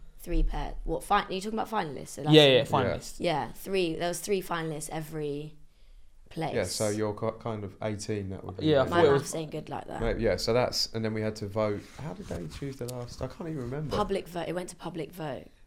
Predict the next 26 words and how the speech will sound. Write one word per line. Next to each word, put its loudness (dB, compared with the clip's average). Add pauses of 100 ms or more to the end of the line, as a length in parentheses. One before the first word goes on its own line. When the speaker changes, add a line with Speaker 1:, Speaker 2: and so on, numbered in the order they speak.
(360)
Speaker 2:
Oh, 8
Speaker 3:
Okay, 6
yeah, 6
Speaker 2:
really? 4
Speaker 1:
That 0
Speaker 3:
yeah. 4
Speaker 1:
was -2
Speaker 2:
Oh, 0
I 2
didn't 0
Speaker 1:
stressful. -2
Speaker 2:
realise 0
that. -4 (200)
Speaker 1:
Yeah. -6
Speaker 3:
So 4
what 2
ha- -8
Speaker 1:
That 0
was -2
stress. 6
Speaker 3:
Do 4
you 8
have 10
a 8
lot 8
of, 2